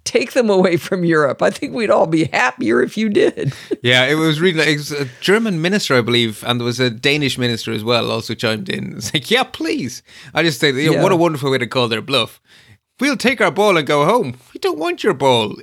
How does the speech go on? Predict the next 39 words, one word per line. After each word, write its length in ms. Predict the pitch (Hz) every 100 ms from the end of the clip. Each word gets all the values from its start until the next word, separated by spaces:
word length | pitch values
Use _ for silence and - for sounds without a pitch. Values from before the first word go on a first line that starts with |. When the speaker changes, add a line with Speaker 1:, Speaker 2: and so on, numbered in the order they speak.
| 135 _ _ _
Speaker 2:
It's 100 | -
flat." 400 | - 240 233 156 - - - - - - _ _ -
Speaker 1:
So 140 | 220
I 60 | 214
did 220 | 202 330
enjoy 360 | 370 214 208 190
that 220 | 185 170
part 160 | 185 175
of 40 |
the 60 | 151
story. 420 | - 196 160 143
I 140 | - 143
think 220 | 254 254
there's 220 | 226 190
some 300 | 190 156 127
subtleties 680 | - 185 175 170 151 151 -
to 140 | - 147
this, 320 | 143 131 -
that 360 | 135 131 - _ _ _ -
it 180 | 156 156
wasn't 420 | 170 185 170 131
just 260 | 160 147
them 180 | 156 143
being 240 | 143 127 113
petulant 640 | - 143 - 156 151 156
and 140 | 139 113
saying, 460 | 139 135 131 -
"If 200 | 135 123
you 120 | 160 151
don't 260 | 151 139
let 160 | 143 139
us 160 | 135 143
invade 340 | 131 139 123
your 80 | 127
privacy, 560 | 135 131 127 127 143 127
we're 200 | 127 123
going 180 | 135 123
to 80 |
leave." 400 | 120 135 147 160